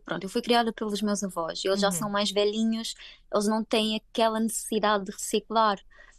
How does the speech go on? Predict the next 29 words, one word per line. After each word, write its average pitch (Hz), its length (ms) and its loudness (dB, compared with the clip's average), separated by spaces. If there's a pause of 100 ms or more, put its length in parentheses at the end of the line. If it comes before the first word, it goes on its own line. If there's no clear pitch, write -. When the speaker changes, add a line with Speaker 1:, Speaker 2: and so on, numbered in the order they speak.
(180)
Speaker 1:
E 208 560 2
é 220 80 4
muito 226 200 2
estranho 214 260 -2
quando 220 200 0
eu 214 80 2
vou 202 120 0
a 208 80 0
casa, 208 540 -2 (280)
eles 226 200 -2
terem 226 200 2
um 226 100 2
lixo 220 440 0
praticamente 220 680 0
comum 226 400 0
para 233 160 0
tudo. 196 420 -4 (500)
Porque 190 240 2
eu 214 120 4
já 226 100 4
estou 233 200 2
tão 240 200 2
habituada 240 440 2
a 226 40 -2
reciclar 202 600 -2 (520)
que 254 100 0
a 226 40 2
minha 233 240 2
mente 220 420 -2